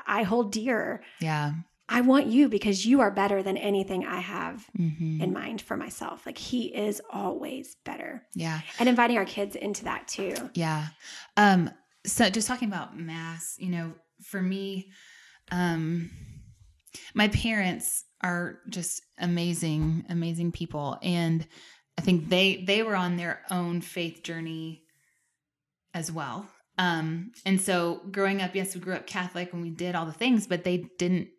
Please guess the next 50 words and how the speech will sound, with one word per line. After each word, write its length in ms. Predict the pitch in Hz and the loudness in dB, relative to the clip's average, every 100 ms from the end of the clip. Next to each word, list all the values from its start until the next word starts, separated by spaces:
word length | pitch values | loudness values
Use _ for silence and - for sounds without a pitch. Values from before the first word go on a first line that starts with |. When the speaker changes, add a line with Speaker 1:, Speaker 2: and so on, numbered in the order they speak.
| - | -6
Speaker 2:
know 380 | - 170 175 | 0 2 0
what 100 | 170 | -2
they 80 | 156 | -4
didn't 180 | 160 151 | -4 -4
know, 340 | 151 147 185 190 | -2 -2 -2 -2
right? 120 | 175 | 2
Speaker 1:
Right. 300 | 247 277 214 | 4 6 6
Speaker 2:
So 280 | 202 175 165 - - | 6 6 2 -4 4
Speaker 1:
And 120 | 254 | 6
the 80 | 269 | 8
whole 200 | 311 339 | 8 6
generation 760 | 285 285 240 247 208 175 196 202 | 8 6 4 2 0 -4 -6 2
Speaker 2:
The 120 | 247 | 4
whole 120 | 277 | 6
Speaker 1:
didn't 280 | 269 247 226 | 6 6 8
know 120 | 220 | 6
Speaker 2:
generation, 0 | |
Speaker 1:
what 120 | 214 | 8
they 60 | 277 | 8
Speaker 2:
yeah. 40 | |
Speaker 1:
didn't 220 | 226 214 208 208 233 - | 8 6 4 6 6 6
know. 80 | 240 | 6
<laughs> 0 | |
Speaker 2:
Right, 260 | 269 220 | 8 6
right. 200 | 220 175 - - - 220 | 4 0 -4 -16 0 6
Um, 280 | 220 185 170 | 8 8 6
and 140 | 208 | 4
so, 480 | 208 226 202 190 - - | 4 4 4 4 0 4
you 100 | 233 | 6
know, 140 | 202 | 6
we 200 | 185 240 | 6 4
were 120 | 311 | 4
faithful 420 | - 233 240 214 | 4 2 2 4
Mass 300 | 180 185 285 | 4 4 2
goers, 360 | - 180 156 165 | 0 2 2 0
but 160 | 190 185 | -2 2
there 100 | 196 | 4
were 140 | 196 | 4
also 320 | - 240 240 | 4 2 0
Sundays 560 | 202 175 165 165 170 170 | -2 -2 -4 -2 -4 -2
whenever, 580 | 165 170 170 165 165 156 - - - 180 | -2 0 0 2 0 -4 -14 -20 -8 0
um, 420 | 175 165 160 160 | 2 2 0 2
we 120 | 190 | 6
missed 300 | 180 180 175 | 6 6 2
because 220 | 180 165 165 | -2 -4 -4
of 40 | |
my 80 | 156 | -6
sports 440 | 156 190 185 - - | -8 -8 -10 -8 -4
or 200 | 180 170 | -2 0
because, 560 | 170 180 170 170 - | -2 -2 0 -2 -4